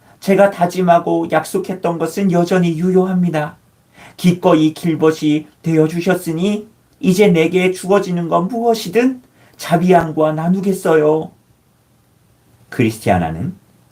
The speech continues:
자비와 아이들에게 음식을 나눠주었다. 다들 맛있게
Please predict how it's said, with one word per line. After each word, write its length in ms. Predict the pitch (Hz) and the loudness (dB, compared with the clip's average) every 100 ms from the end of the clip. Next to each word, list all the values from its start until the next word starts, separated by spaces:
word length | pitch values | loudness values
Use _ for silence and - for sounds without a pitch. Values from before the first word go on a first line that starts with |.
| - | -12
자비와 640 | - 87 92 90 87 - | -4 -2 0 2 0 0
아이들에게 680 | 113 117 92 85 107 117 - | -2 -2 -6 -6 -6 -8 -8
음식을 440 | 101 92 - 85 | -6 -6 -8 -10
나눠주었다. 760 | 80 80 87 85 80 - 87 - _ _ _ _ _ _ _ _ _ _ | -6 -6 -6 -8 -12 -12 -18 -20 _ _ _ _ _ _ _ _ _ _
다들 360 | - 107 117 151 | -4 -2 2 2
맛있게 600 | 120 95 - - 85 78 | 2 -4 -10 -12 -14 -14